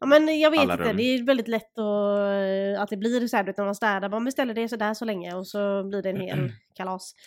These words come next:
Speaker 1: Men vi har i alla fall tömt allting nu och så ska vi, eh, jag ska fixa. Så
Speaker 2: Ja,
Speaker 1: vi
Speaker 2: men
Speaker 1: kan
Speaker 2: så att
Speaker 1: vara
Speaker 2: vi
Speaker 1: där.
Speaker 2: sitter liksom, vi har suttit här nu sedan den här säsongen startade hemma
Speaker 1: Jag
Speaker 2: hos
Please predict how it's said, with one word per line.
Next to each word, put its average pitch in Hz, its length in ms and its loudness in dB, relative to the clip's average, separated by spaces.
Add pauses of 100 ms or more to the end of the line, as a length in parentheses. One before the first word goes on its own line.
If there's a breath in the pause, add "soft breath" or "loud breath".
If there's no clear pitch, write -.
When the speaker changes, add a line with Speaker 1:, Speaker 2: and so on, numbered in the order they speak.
(220 soft breath)
Speaker 1:
Men 269 220 2
vi 285 80 10
har 285 120 10
i 294 40 8
alla 285 100 4
fall 269 100 0
tömt 262 340 -2
allting 208 320 -2
nu 196 100 -4
och 196 180 -4
så 202 200 -8
ska 202 160 -8
vi, 190 420 -4
eh, 185 440 -6
jag 202 100 -4
ska - 120 -12
fixa. - 260 -14 (220)
Så - 140 -10
Speaker 2:
Ja, 110 40 0
Speaker 1:
vi 120 40 2
Speaker 2:
men 120 80 2
Speaker 1:
kan 98 40 -4
Speaker 2:
så 127 60 2
att 123 60 0
Speaker 1:
vara 123 80 -6
Speaker 2:
vi 127 100 6
Speaker 1:
där. 127 60 4
Speaker 2:
sitter 131 420 -2
liksom, 104 360 0
vi 113 80 2
har 110 60 4
suttit 139 420 -4
här 147 100 8
nu 104 100 2
sedan 98 240 -2
den 98 100 -2
här 90 120 0
säsongen 90 420 -4
startade 95 480 0
hemma 110 340 2
Speaker 1:
Jag 262 100 4
Speaker 2:
hos 247 80 2